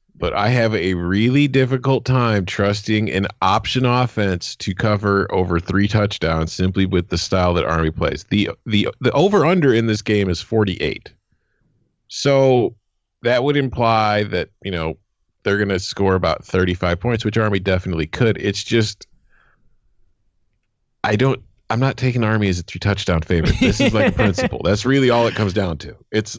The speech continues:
Speaker 1: that's, that's, I didn't wanna lock it up because I didn't really have any set whatever behind it, but no, screw it. The principle's enough. Army's a three touchdown favorite. I'm taking Rice.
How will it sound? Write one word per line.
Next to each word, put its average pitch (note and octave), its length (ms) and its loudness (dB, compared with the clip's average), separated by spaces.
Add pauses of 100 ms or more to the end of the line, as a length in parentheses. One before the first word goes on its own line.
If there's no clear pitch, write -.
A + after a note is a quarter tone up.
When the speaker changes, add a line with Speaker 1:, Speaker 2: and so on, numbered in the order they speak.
Speaker 1:
that's, A#2 320 -2
that's, A#2 260 -2
I A#2+ 100 2
didn't D3+ 120 2
wanna C3+ 160 0
lock C3 360 0
it B2+ 80 0
up - 180 0
because A2+ 240 -4
I A2+ 40 0
didn't A2+ 220 -2
really A#2 260 0
have G#2 280 2
any F#2+ 220 -2
set G2+ 460 -2
whatever F2+ 360 0
behind E2+ 380 0
it, E2 100 -2
but F#2 120 -2
no, F#2 160 0
screw F#2+ 260 0
it. C#2 100 -2
The F2+ 80 -4
principle's G2+ 480 0
enough. - 260 -6
Army's C3+ 340 2
a G2+ 40 2
three G2 180 -2
touchdown E2+ 400 -2
favorite. - 380 -6
I'm F2+ 140 0
taking G2 280 0
Rice. - 340 -10